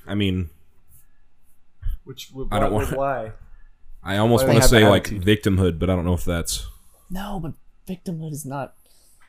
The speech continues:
Speaker 3: I mean, it's a real thing, but it's like, why do they fall into it? Like, there's,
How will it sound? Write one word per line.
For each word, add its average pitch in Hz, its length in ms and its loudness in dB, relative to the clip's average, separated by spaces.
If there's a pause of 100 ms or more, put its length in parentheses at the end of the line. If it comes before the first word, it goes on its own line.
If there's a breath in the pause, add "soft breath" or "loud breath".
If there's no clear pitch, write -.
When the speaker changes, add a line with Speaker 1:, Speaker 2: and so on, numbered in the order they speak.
(120 soft breath)
Speaker 3:
I 156 40 -6
mean, 160 120 -2
it's 156 140 -4
a 151 80 -2
real 160 340 0
thing, 160 300 -6
but 131 100 -4
it's 127 120 -8
like, 143 280 -6 (400)
why 160 160 -2
do 165 80 0
they 156 100 -2
fall 160 280 -2
into 151 260 -4
it? 101 80 -6
Like, 113 260 -8 (540)
there's, 160 320 -2